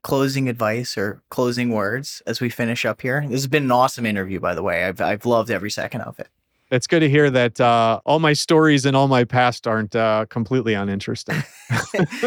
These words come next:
Speaker 1: Well, I, I gotta say, I gotta say, like, I, I actually was really surprised when you said you're from Minnesota because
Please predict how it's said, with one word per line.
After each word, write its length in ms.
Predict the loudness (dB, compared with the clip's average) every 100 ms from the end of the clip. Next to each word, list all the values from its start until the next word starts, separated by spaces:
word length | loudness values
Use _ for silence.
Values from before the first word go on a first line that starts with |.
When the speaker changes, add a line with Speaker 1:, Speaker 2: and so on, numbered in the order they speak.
| -2 -4 -2
Speaker 1:
Well, 140 | 4 4
I, 160 | 6 4
I 80 | 4
gotta 200 | 4 2
say, 260 | 2 2 4
I 60 |
gotta 140 | 4 2
say, 280 | 2 2 2
like, 200 | 0 2
I, 300 | 2 2 2 -6 _
I 120 | 2
actually 340 | 4 4 4 4
was 140 | 4
really 200 | 4 4
surprised 560 | 2 -2 2 4 2 0
when 100 | -2
you 80 | -2
said 200 | -2 -2
you're 120 | -2
from 220 | -2 0
Minnesota 540 | 0 0 2 2 2
because 500 | 0 -2 0 -2 -2